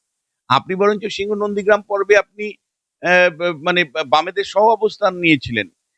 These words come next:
আপনি বাম আমলেও অন্যায়ের বিরুদ্ধে কথা বলতে পারেননি, আপনি তৃণমূলের বিরুদ্ধে, মা-, সময়েও অন্যায়ের বিরুদ্ধে কথা বলতে পারেননি। ফলে পরিচালক হিসেবে কিন্তু ওটা আপনার বিরাট ব্যর্থতা, যে শাসক যখন যে,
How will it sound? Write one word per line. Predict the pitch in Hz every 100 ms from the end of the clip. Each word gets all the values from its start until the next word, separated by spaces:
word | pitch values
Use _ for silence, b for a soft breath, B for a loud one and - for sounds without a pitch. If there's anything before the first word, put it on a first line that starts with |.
| _ _ _ - -
আপনি | 120 151 208
বাম | 143 - 156 208
আমলেও | 214 240 247
অন্যায়ের | 233 220 226 208
বিরুদ্ধে | 226 196 226
কথা | 214 220
বলতে | 220 214
পারেননি, | 226 240 254 294 - _
আপনি | 120 123 143 -
তৃণমূলের | 208 208 208 202
বিরুদ্ধে, | 165 165 151 _ 151
মা-, | 147 147 135
সময়েও | - 147 160 165 -
অন্যায়ের | 131 135 139 127
বিরুদ্ধে | 127 120 123
কথা | 117 113
বলতে | 107 104
পারেননি। | 104 101 101 101 101 _ _ _ -
ফলে | 160 147 _ _ -
পরিচালক | 131 175 220 226 196
হিসেবে | 190 170 139
কিন্তু | 139 120
ওটা | 117 117
আপনার | 110 117 107
বিরাট | _ - 131 147 151
ব্যর্থতা, | 123 117 - - 95 98 - _ _ _
যে | 117 - _ 117
শাসক | - 139 - 202 185 147
যখন | 151 175 175
যে, | 131